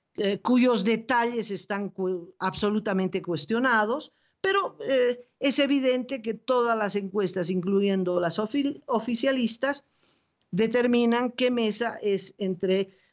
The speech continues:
los ocho candidatos opositores el que concentra mayor simpatía. Entonces,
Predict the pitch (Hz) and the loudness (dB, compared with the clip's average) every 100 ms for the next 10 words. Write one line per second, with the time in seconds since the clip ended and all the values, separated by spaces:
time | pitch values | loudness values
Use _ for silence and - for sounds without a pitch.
0 | - 185 180 - _ 254 269 247 196 185 | 0 2 2 -2 _ -2 0 -2 -2 -4
1 | 190 202 202 180 175 165 185 208 165 190 | -2 -4 -4 -6 -8 -8 -8 -8 -6 -4
2 | 180 190 - - 220 208 226 208 175 180 | -4 -6 -10 -6 -4 -4 -4 -2 0 0
3 | 175 175 175 170 165 170 170 165 156 143 | 0 0 2 4 4 4 2 -2 -4 -4
4 | 120 - 110 _ _ 269 285 330 302 285 | -6 -8 -14 _ _ -2 0 0 0 -4